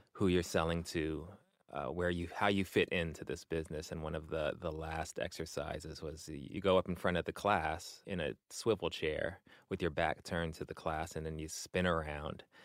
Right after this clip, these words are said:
and then everyone says the first thing that comes to mind without you saying anything. All you have to do is spin around and face the class. And those things that they say are probably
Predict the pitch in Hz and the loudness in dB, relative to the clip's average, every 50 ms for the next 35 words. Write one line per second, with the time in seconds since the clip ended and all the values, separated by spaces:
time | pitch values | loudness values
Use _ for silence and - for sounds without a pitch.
0 | - - - 117 98 90 95 - 101 107 101 104 101 98 98 92 92 - - 104 | -16 -6 -2 0 2 2 2 4 4 4 4 4 4 4 6 4 4 2 4 4
1 | 85 78 - - 87 - - 80 82 - - - - 80 71 67 60 64 - - | 4 2 2 -2 -6 -2 0 0 0 0 -2 -4 -4 -4 -4 -4 -6 -8 -10 -14
2 | - - 55 57 - - - 62 - - - 76 71 62 50 - - - - - | -12 -6 -6 -6 -4 -4 -6 -6 -6 -6 -8 -8 -6 -6 -8 -8 -10 -12 -14 -16
3 | - - _ _ _ _ _ _ _ _ _ _ - 101 90 95 92 95 - - | -20 -20 _ _ _ _ _ _ _ _ _ _ -2 0 4 6 6 6 6 4
4 | 120 101 - 120 110 104 107 110 101 98 92 82 - - - - - 87 92 98 | 2 2 4 6 6 6 6 6 6 6 4 2 0 -4 -8 -2 0 4 4 6
5 | 107 107 104 - 101 - 92 82 80 - - - - 95 101 101 90 85 82 80 | 6 6 4 4 0 0 0 0 0 0 -4 -2 0 2 4 4 4 2 2 0
6 | 78 80 80 82 80 - 78 73 - - - - - - - - - - - - | -2 -2 -4 -6 -4 -4 -4 -4 -4 -6 -10 -12 -10 -6 -6 -6 -6 -6 -8 -8
7 | - - - 98 98 104 107 117 117 - - - 113 110 107 98 - 95 - - | -2 2 4 6 8 10 10 10 8 6 6 4 4 6 6 4 4 2 4 4
8 | 90 87 - - - 104 95 90 80 85 - - 107 92 92 92 101 95 - 95 | 4 4 4 4 4 6 6 6 4 2 0 0 2 4 4 4 4 2 2 4
9 | 92 90 90 90 90 92 | 4 4 4 2 2 -2